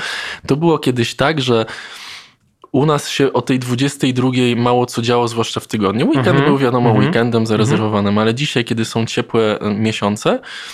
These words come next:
Speaker 1: to czymś totalnie normalnym jest to, że ludzie przysiadują w knajpach,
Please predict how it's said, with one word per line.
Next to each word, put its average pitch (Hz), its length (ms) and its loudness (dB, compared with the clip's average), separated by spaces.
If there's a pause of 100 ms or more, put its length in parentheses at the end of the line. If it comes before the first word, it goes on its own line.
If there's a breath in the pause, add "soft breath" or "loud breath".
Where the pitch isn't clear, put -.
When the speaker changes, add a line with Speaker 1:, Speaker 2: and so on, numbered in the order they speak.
(360 loud breath)
Speaker 1:
to 131 300 0 (100)
czymś - 300 -2
totalnie 147 420 0
normalnym 117 520 2
jest - 280 -6
to, 214 240 2 (180)
że 120 200 2
ludzie 127 280 0
przysiadują 117 720 0
w - 80 -14
knajpach, 139 640 0